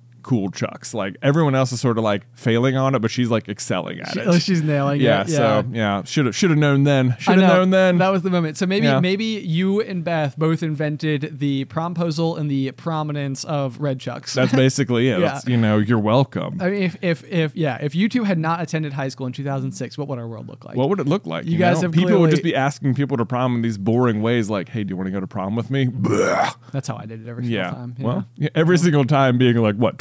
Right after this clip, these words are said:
Speaker 1: twice? How many
Speaker 2: Twice.
Speaker 1: proms did you go to?
Speaker 2: I did, I went to three.
Speaker 1: Wow.
Speaker 2: I know,
Speaker 1: And
Speaker 2: I
Speaker 1: did you
Speaker 2: know.
Speaker 1: a-, you, so that means, okay, and you asked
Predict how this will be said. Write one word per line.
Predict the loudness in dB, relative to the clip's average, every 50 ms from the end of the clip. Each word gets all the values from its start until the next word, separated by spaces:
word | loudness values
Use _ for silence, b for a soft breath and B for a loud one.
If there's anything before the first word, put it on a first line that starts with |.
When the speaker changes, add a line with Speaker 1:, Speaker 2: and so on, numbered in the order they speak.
| 0 0 2
Speaker 1:
twice? | 2 0 -2 -4 -8 -8 -12 b b b b b b b
How | 0 2
many | 4 4
Speaker 2:
Twice. | 4 4
Speaker 1:
proms | 4 2 2 2
did | 2 2
you | 2 2
go | 2 2 2
to? | 2 2 2 0 0 0 0
Speaker 2:
I | 0
did, | 0 2
I | 2 2
went | 2 2 0
to | -2
three. | -4 -4 -2 -2 -2 -2 -2
Speaker 1:
Wow. | 0 0 2 2 2 2 2 2 2 4 4 4
Speaker 2:
I |
know, | 4 4 4 4 4 4 2
Speaker 1:
And | 2 4
Speaker 2:
I | 2
Speaker 1:
did | 2 4
you | 2 2
Speaker 2:
know. | 2 0 -2 -2 -2
Speaker 1:
a-, | 2
you, | 2 4 4 2
so | 2 0 2 2 2
that | 4 2 0 0
means, | 0 0 0 0 2 2 0 0 -2 -8 b b b b b b b
okay, | -2 -2 0 0 -2 -4 -4 0
and | 2 2 4 4
you | 4 2
asked | 2 0 0 -2 -4 -8 -14 -18 -20